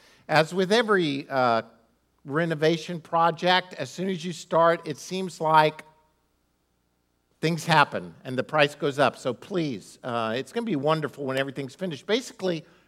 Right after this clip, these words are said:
the whole downstairs of both buildings is gonna be completely redone. Flooring, everything. And if we have enough resources, the fellowship hall will also,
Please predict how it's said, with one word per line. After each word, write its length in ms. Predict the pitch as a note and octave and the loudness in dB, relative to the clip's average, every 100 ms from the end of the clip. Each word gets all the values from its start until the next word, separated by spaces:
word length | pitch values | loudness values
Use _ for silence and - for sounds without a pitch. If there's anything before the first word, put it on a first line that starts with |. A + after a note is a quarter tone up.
| _ _ _ - | _ _ _ -4
the 80 | C#3 | -2
whole 260 | - C4+ | 0 -2
downstairs 720 | G#3+ A3 F#3+ - F#3+ F3+ D3+ | 0 0 -2 -4 -2 -2 -2
of 180 | C#3 B2 | -6 0
both 280 | D#3 E3 D#3+ | 2 2 0
buildings 460 | D#3 C#3+ B2 A2 B2+ | 0 0 0 -6 -10
is 120 | A2+ | -8
gonna 200 | D#3+ C3+ | -6 -4
be 120 | B2 | -8
completely 600 | A#2+ B2 D3+ D#3 D3 B2 | -10 -16 -10 -10 -8 -8
redone. 600 | A#2+ B2 A#2+ A#2 G2 F2 _ | -6 -4 -2 -2 -2 -8 _
Flooring, 680 | - D3 D#3 D#3+ D#3 D#3 D3+ _ _ _ _ - | -2 0 2 0 -2 -8 -12 _ _ _ _ 0
everything. 540 | D3+ C#3 B2 B2 A#2+ | 0 0 -4 -6 -6
And 120 | B2 | -6
if 120 | C3 | -8
we 80 | D#3+ | -8
have 260 | D#3 G#3 B3+ | 2 4 4
enough 300 | G#3+ E3 D#3 | 0 -2 -4
resources, 680 | C3 - C#3+ C#3 C#3 D3+ C3+ | -8 -6 -6 -6 -8 -14 -12
the 140 | C#3+ | -12
fellowship 580 | - G3 G#3 - E3+ - | 0 2 2 -2 -10 -4
hall 300 | F3+ F3 C#3 | 0 0 0
will 100 | C3 | -2
also, 440 | D3 - C#3 A2 | -4 -4 -4 -4